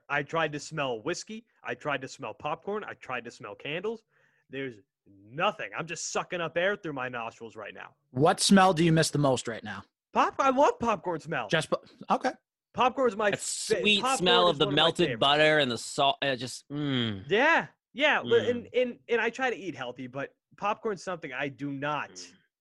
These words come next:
Speaker 1: I refuse to, to back off on when it comes to the unhealthy part, because it,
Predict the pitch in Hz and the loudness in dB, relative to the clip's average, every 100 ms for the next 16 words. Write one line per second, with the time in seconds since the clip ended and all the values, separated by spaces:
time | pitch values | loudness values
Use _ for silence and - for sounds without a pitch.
0 | _ 139 143 120 117 135 151 - 147 180 | _ -4 -2 -4 -8 -4 -4 -6 -10 -6
1 | 170 107 - - _ _ - - 151 135 | -6 -8 -14 -20 _ _ -16 -8 -6 -6
2 | 123 120 - _ _ _ _ _ _ _ | -8 -12 -16 _ _ _ _ _ _ _
3 | - 151 135 131 127 147 139 156 143 135 | -6 -4 -4 -8 -2 -2 -2 -2 -4 -4
4 | 139 127 123 117 - 117 110 113 110 101 | -6 -6 -8 -10 -10 -12 -12 -10 -10 -10
5 | 101 98 92 98 - 117 143 135 131 | -14 -16 -20 -20 -20 -18 -12 -10 -10